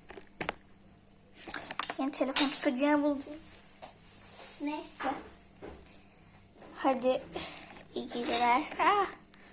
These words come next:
şunu takayım da öyle kapatalım. Bir dakika. Bu arada bu tarif çok güzel. Ay.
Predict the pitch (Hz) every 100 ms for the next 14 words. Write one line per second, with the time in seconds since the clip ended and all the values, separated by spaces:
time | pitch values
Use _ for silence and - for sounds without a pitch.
0 | - - - - - 269 262 - 277 269
1 | 233 233 - 226 226 247 - - - -
2 | 240 226 220 - - 254 - - - -
3 | - - - - - - - - - -
4 | - - - - - - - - - -
5 | - - - - 311 403 440 - 311 -
6 | - 180 - 226 247 262 233